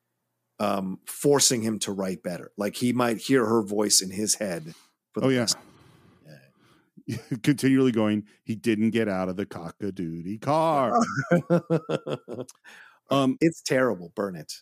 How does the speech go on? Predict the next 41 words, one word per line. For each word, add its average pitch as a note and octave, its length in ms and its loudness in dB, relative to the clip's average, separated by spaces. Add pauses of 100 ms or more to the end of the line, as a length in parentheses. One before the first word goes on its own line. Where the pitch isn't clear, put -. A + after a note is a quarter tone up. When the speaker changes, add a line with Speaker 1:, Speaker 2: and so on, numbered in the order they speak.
(140)
Speaker 1:
You A#2 160 -2
can - 140 -4
do G2+ 100 -6
better. D#3 320 -2
Speaker 2:
<laughs> - 20 -20
Start - 760 -4
over. A#2 420 0 (260)
Speaker 1:
So C#3 480 2
Speaker 2:
So, C#3+ 80 0
um, B2 240 0 (240)
there D#3 140 0
was D3 120 0
a B2 60 -2
lot G#2+ 540 0
of G2 100 -4
editing E2 520 -6 (160)
to G#2+ 100 -4
get G2+ 180 -2
this G2 160 -4
thing F2 240 -4
just F#2+ 300 -6
right. F#2 280 -2 (300)
Speaker 1:
Oh. F#2+ 80 -8
Speaker 2:
Uh, G#2 400 0 (240)
it, C3+ 240 -4 (160)
it B2+ 140 4
opened C#3 260 4
at B2+ 120 0
ten C#3 220 2
million C3+ 480 2 (100)
dollars C3+ 420 2
on A#2+ 100 2
its A2 120 -2
opening A#2+ 300 2
weekend, C3+ 460 0 (100)
number A2 280 0
two C#3+ 320 4
behind B2 480 0
Home G#2 340 -2
Alone. A2 500 -2 (460)
Speaker 1:
Oh. - 80 -18